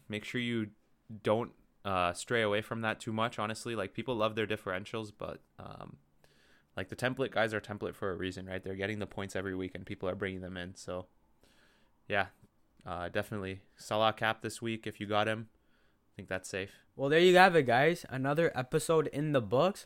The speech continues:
Speaker 2: Lots that we talked about, ranging from all sorts of teams to players. Um, but yeah, guys.
Speaker 1: A lot of season to go, man. Dude, this is the funnest part, man. Game weeks every, like, three, four weeks, or every three, four days. Like, it's sick.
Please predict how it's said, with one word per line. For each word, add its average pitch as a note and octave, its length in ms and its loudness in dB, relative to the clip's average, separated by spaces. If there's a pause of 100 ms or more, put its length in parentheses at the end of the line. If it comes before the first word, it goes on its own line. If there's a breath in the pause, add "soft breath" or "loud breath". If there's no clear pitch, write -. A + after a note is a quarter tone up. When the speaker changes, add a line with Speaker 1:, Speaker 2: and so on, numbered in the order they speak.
Speaker 2:
Lots C3+ 600 2
that B2+ 160 2
we C3+ 100 0
talked C3 340 2
about, D3+ 440 4
ranging C3 320 -2
from B2 180 -6
all B2+ 160 2
sorts C3 300 -2
of B2 140 -6
teams C#3+ 360 0
to B2 100 -2
players. C#3+ 680 0
Um, A2+ 460 -4 (600)
but A2+ 160 2
yeah, D3 160 6
guys. A#2+ 360 2 (260 soft breath)
Speaker 1:
A - 20 -6
lot A#2+ 200 6
of C#3 100 -2
season B2+ 380 -2
to G#2 140 -4
go, A2 180 0
man. F#2+ 220 -2
Dude, A2 180 -2
this A2 120 -4
is D#3 160 -6
the B2+ 80 -2
funnest A#2 360 0
part, A2+ 260 4
man. F#2+ 220 -4
Game G2+ 180 -6
weeks G#2+ 180 -8
every, A2+ 240 0
like, G#2 160 0
three, A2 200 -6
four G#2 240 -2
weeks, G#2+ 340 -6
or G2+ 100 -2
every G2+ 200 0
three, G#2+ 160 -8
four G#2 180 -4
days. G2 380 -6
Like, F2+ 180 -8
it's - 140 -16
sick. - 320 -8